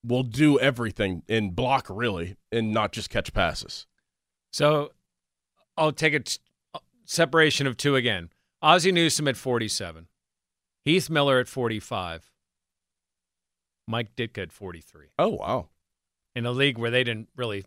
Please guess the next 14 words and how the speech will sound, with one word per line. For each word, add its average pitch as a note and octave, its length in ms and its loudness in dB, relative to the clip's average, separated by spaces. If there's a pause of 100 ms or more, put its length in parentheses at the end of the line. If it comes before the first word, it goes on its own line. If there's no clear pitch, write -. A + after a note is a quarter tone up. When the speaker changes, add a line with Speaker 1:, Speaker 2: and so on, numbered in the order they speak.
(120)
Speaker 2:
throw. A2 180 -6
Speaker 1:
Not G2+ 120 0
at F#2 60 -2
all. F#2 240 0 (560)
Not G2 180 -2
at F#2 60 -2
all. F2+ 240 -2 (480)
Speaker 2:
He G#2+ 60 -8
had F#2+ 100 -10
forty-three A#2+ 720 -6 (1400)
touchdowns. D#2 520 -12
Speaker 1:
That's G2 160 -4
a F#2+ 40 -4
lot. F#2+ 280 0